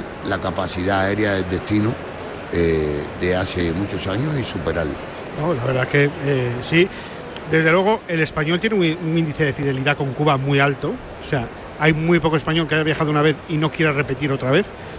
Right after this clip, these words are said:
Speaker 2: Y en eso tienen el mercado ganado, ¿no? En esa parte ya lo tienen ustedes ganado, porque es verdad que si han viajado a Occidente, mm, les queda Oriente por visitar, que siempre cuando vas te recomiendan tienes que ir a visitar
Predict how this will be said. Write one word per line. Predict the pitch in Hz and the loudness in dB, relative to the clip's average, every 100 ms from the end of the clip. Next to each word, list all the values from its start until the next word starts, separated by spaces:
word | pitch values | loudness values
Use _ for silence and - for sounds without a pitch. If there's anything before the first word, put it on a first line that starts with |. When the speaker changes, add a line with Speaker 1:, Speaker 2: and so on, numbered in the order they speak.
| - | -4
Speaker 2:
Y | 151 | 0
en | 139 | 2
eso | 147 | 2
tienen | 156 170 165 156 | 2 4 2 0
el | 165 156 | 0 2
mercado | 151 131 147 139 | 2 2 0 2
ganado, | 139 170 151 | 0 0 2
¿no? | 165 | 0
En | 147 | 0
esa | 147 175 | 2 0
parte | - 175 160 214 262 - - 139 | 2 2 2 -2 -2 -8 -10 0
ya | 156 | 2
lo | 160 | 4
tienen | 165 160 | 2 2
ustedes | - 156 | 0 0
ganado, | 151 165 190 | 2 4 4
porque | 185 151 151 | 2 0 0
es | |
verdad | 143 156 170 - - - | 2 4 4 2 -10 -14
que | - | -6
si | 143 | -4
han | 156 | -2
viajado | 165 151 160 160 156 | 0 0 2 2 2
a | 147 147 147 156 | 0 0 0 0
Occidente, | 147 - 151 180 170 160 147 - | -4 -2 2 2 2 0 0 -4
mm, | 160 139 147 | -4 -2 -2
les | 139 | 0
queda | 160 147 | 2 4
Oriente | 151 147 | 2 2
por | 139 143 | 0 -2
visitar, | 143 156 208 196 190 - - - | -2 2 4 4 0 -6 -14 -6
que | 160 | -4
siempre | 175 170 160 160 147 - - | 0 0 0 -2 -2 -6 -2
cuando | 165 156 151 | 0 2 2
vas | 160 | 2
te | - | 0
recomiendan | 151 143 156 160 151 | -4 -2 -2 0 -2
tienes | 143 151 | -2 -4
que | - | 0
ir | 156 | 0
a | |
visitar | 143 139 135 156 | 0 -2 2 2